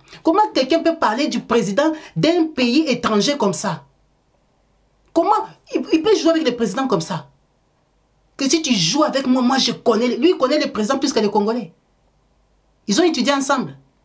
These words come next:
C'est son ami. Mais c'est grave. Ce monsieur-là a une liberté incroyable.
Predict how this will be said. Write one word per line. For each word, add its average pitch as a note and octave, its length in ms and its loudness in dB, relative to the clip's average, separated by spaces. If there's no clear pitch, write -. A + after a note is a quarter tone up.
C'est C4 140 -2
son C4+ 200 0
ami. D4 400 2
Mais F#3+ 80 -2
c'est F3 200 -4
grave. B3 180 -2
Ce - 140 0
monsieur-là D#4 340 2
a D4+ 40 2
une C#4 100 0
liberté G3+ 420 0
incroyable. G#3+ 600 -2